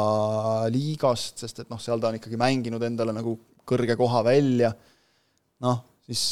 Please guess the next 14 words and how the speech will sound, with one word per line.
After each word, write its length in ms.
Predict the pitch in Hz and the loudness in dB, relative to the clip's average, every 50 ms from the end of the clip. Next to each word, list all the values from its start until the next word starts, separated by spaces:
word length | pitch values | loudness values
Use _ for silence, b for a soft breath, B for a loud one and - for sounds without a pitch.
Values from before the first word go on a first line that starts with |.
| - | 0
praegu 340 | - 131 131 131 127 117 117 | 4 6 8 8 8 6 2
nagu 160 | 120 113 117 123 | 0 0 4 4
vaatad, 300 | 123 117 - - - 135 | 4 4 4 0 -8 -14
nagu 120 | 113 110 | -8 -2
sellel 420 | - 139 147 156 151 131 113 110 107 | 6 8 8 10 12 10 10 8 8
hooajal 600 | 107 113 117 113 110 110 113 113 113 110 113 113 113 117 113 110 110 - - - - - - _ | 6 6 8 8 8 8 8 6 6 4 4 2 0 -2 -4 -6 -8 -12 -16 -20 -20 -20 -20 _
Kaljul 320 | _ - 123 123 120 117 113 | _ 0 0 2 2 2 2
seitseteist 460 | 131 147 147 - - 117 113 - - - | 2 2 2 0 -2 -2 -2 -4 -2 -2
punkti 380 | 131 127 123 - - - 123 | -2 -2 -2 -4 -6 -2 -2
ja 60 | 117 113 | 0 2
Transil 340 | 127 131 139 135 123 120 117 117 113 117 120 117 117 | 2 2 2 2 0 0 0 0 0 0 -2 -2 -2
kolmteist 420 | 120 135 143 147 131 - - - | 0 2 2 2 0 -2 -6 -8
punkti, 360 | - - - - - - - - | -12 -14 -14 -14 -16 -18 -18 -16
noh. 160 | - 131 | -16 -16